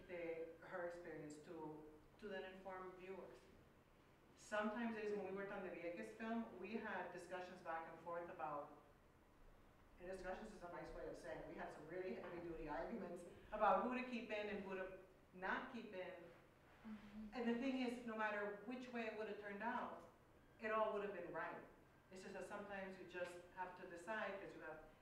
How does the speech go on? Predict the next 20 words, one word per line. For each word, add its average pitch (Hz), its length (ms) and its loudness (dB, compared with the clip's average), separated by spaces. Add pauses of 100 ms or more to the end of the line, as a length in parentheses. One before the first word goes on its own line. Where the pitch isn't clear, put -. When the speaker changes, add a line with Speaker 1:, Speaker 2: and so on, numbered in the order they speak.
(120)
Speaker 1:
X 208 160 -4
amount 214 400 -2
of 190 80 -10
minutes. - 480 -8 (1400)
And 165 320 -2 (1120)
you 175 80 -8
say, 185 240 2
"Okay, 196 480 4
well 170 80 2
then, 165 240 0 (240)
person 190 320 0
A 175 480 -4
is, 156 80 -6 (240)
we're 160 80 -6
gonna 160 160 -4
take 165 160 -8
that 160 160 0
person 170 320 -6
out 180 400 -4 (1600)
so 190 80 -2